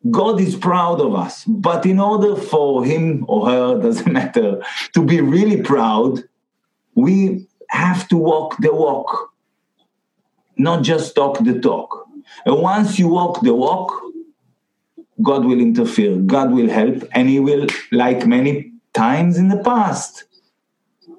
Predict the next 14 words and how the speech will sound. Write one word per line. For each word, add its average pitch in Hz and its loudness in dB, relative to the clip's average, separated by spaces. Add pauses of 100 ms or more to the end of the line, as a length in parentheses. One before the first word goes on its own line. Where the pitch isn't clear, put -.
(180)
he 139 2
will 147 2
get 135 0
rid 180 2
of 160 0
all 226 0
these - 0
Luciferians 143 2
and 127 2
Satan 135 0
worshippers 127 2
and 127 2
all 131 2
these 127 0